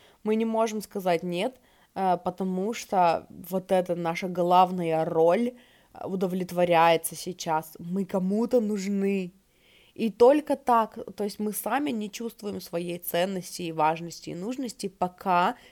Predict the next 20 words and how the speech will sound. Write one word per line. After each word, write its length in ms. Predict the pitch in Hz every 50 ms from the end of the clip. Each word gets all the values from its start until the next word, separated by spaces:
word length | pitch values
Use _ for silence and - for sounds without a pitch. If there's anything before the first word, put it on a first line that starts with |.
| _ -
мы 160 | 226 233 254
не 160 | 240 240 254
понадобимся 840 | - - 240 233 226 208 190 202 196 196 180 175 170 170 - - 175
кому-то 360 | - 170 165 170 175 - 165
другому. 560 | 160 165 165 160 160 156 147 127 - - - _ - - _ _ _ _
И 120 | - 226 202
только 340 | - 269 277 269 - - 214
когда 320 | 233 226 247 226 233 220
мы 100 | 220 220
можем 400 | 214 208 214 214 202 208 196 180
помочь 560 | - 190 180 180 185 185 190 214 254 - -
кому-то 460 | _ - 196 185 185 196 196 - 180
другому, 680 | 170 165 170 170 170 - 165 175 220 277 294 277 208 180
мы 160 | 170 180 180
почувствовали, 760 | 180 170 170 - - - 202 220 226 - - 185 185 180 175
что 200 | 160 - - 175
вот 220 | 151 165 170 170 -
теперь 440 | - 180 _ - 165 160 196 262 240
мы 200 | 214 180 175 175
нужны. 520 | 175 175 165 160 160 160 160 165 170